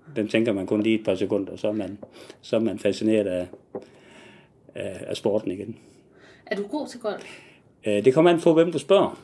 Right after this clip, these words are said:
Speaker 1: Øh, hvis du spørger mig selv, så synes jeg, jeg er mega god. Øh, ej, jeg har spillet i mange år, og, øh, har et golfhandicap, som er etcifret, og så er man nede i den, så er man nede i den okay ende.
Speaker 2: Det taler for sig selv.
Speaker 1: Det synes jeg.
Speaker 2: Ja,
Speaker 1: <laughs>
Speaker 2: modtaget.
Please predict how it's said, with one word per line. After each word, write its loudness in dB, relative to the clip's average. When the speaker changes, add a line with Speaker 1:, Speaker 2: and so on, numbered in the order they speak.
Speaker 1:
Øh, -2
hvis 0
du -10
spørger 6
mig 4
selv, 6
så -2
synes -2
jeg, 4
jeg 0
er -2
mega 2
god. -2
Øh, 4
ej, 8
jeg 8
har 4
spillet 4
i 8
mange 6
år, 8
og, 4
øh, -4
har -2
et -4
golfhandicap, 2
som 2
er 0
etcifret, -2
og -12
så 2
er 8
man 2
nede 4
i 2
den, -4
så 2
er 6
man 2
nede 2
i 0
den -4
okay -2
ende. -10
Speaker 2:
Det -12
taler -6
for -14
sig -16
selv. -12
Speaker 1:
Det -6
synes -2
jeg. -8
Speaker 2:
Ja, -2
Speaker 1:
<laughs> 0
Speaker 2:
modtaget. -14